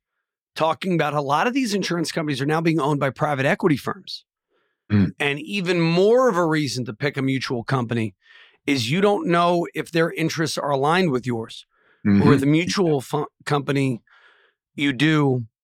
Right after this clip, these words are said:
Speaker 1: Now, it could get bought or whatever, it could demutualize, but, but it's less likely. Um, so definitely great points. And as we conclude this exciting interview, I know you gotta go help another client save the world. You're Captain America. I'm Iron Man.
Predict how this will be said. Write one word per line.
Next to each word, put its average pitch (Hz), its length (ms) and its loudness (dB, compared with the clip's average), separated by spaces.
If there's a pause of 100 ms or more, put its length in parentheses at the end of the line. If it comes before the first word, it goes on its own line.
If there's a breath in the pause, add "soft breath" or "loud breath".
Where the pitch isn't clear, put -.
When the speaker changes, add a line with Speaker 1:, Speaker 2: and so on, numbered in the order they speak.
Speaker 1:
Now, 220 60 2
it 202 80 -2
could 185 160 0
get 151 220 -2
bought 143 300 0
or 143 120 -2
whatever, 147 360 -2
it 139 60 -6
could 151 180 -4
demutualize, 143 760 -2
but, 139 180 -8 (100)
but 139 120 -10
it's 127 140 -12 (140)
less 170 440 -2
likely. 135 720 -2 (680 loud breath)
Um, 113 400 -2
so - 200 0
definitely 165 420 0
great 180 360 0
points. 175 440 0 (720)
And 175 100 2
as 180 200 0
we 196 100 0
conclude 190 460 0
this 214 160 -2
exciting 202 500 2
interview, 185 460 2 (340 loud breath)
I 156 60 -2
know 170 60 2
you 190 120 0
gotta 190 220 0
go 180 120 2
help 185 220 0
another 180 260 2
client 180 460 2 (380 soft breath)
save 196 340 0
the 185 80 4
world. 180 340 2
You're 180 200 2
Captain 180 360 0
America. 180 400 0
I'm 180 160 2
Iron 170 380 2
Man. 180 380 2